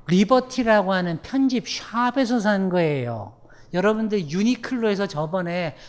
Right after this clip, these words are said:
올 봄, 여름에 짜잘한 꽃무늬들 나와 있는 거 혹시 보셨어요? 그거 할 때 유니클로와 뭐 리버티가 협업했어요. 뭐 그런 거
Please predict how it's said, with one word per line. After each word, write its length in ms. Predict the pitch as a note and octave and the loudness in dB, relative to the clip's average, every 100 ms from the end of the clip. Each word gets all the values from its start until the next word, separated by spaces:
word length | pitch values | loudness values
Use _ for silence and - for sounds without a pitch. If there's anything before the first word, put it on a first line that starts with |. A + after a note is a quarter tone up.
| - | -4
올 300 | G3 A3 G#3 | 2 2 2
봄, 260 | F3+ F3 G3+ | -2 0 2
여름에 720 | G#3 F#3 E3+ E3+ F#3+ C3+ - - - | 2 2 0 0 0 -2 -8 -20 -14
짜잘한 520 | - C#4+ C#4 C#4 B3 B3+ | -4 0 2 2 0 0
꽃무늬들 680 | C#4+ C#4+ C#4+ B3+ G#3 G#3 | 0 4 4 4 2 2
나와 300 | E3+ D3+ F3+ | 2 0 0
있는 340 | F#3 F3 E3+ D#3+ | 0 0 -2 -4
거 100 | E3+ | -6
혹시 260 | F3 - | -6 -8
보셨어요? 840 | E3+ D3+ D3 D#3 E3+ E3 F#3 B3 - - - _ _ | -6 -4 -4 -4 -4 0 0 0 -4 -18 -20 _ _
그거 300 | - G#3 B3+ | 0 2 4
할 240 | A3+ G#3 G#3+ | 2 0 0
때 200 | A3+ D3+ | 0 2
유니클로와 960 | F3+ A3+ - - A#3+ A3 G3 G3+ G#3+ G#3 - - | 2 0 0 -2 0 2 4 2 2 -4 -18 -8
뭐 220 | D3+ E3 C#3+ | 0 2 4
리버티가 800 | D#3+ F3+ A#3+ B3 - G#3+ G3 | 4 4 4 0 -4 0 0
협업했어요. 1000 | G3+ - D4 D4 C#4+ - C4+ - A#3+ A3 A3+ | 0 -4 -2 -2 -2 -4 -6 -4 -2 2 4
뭐 120 | G3 | 2
그런 280 | G3+ G#3+ | 0 -2
거 80 | A3+ | 0